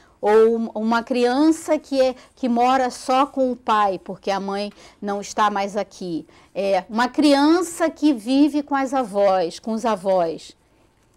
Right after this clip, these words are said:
Ela precisa ser tratada como criança e mantida como criança. Precisa se dar a essa criança esse apoio e essa segurança e esse amparo.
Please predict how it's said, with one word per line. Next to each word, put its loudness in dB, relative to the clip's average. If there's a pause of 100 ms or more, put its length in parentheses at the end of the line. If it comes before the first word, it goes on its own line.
(120)
Ela 2
precisa -4
ser -4
tratada -4
como -6
criança -8
e -4
mantida -8
como -10
criança. -12 (340)
Precisa 0
se -10
dar -2
a -4
essa -6
criança -10 (340)
esse 0
apoio 2
e 0
essa -2
segurança -4
e -2
esse -2
amparo. -6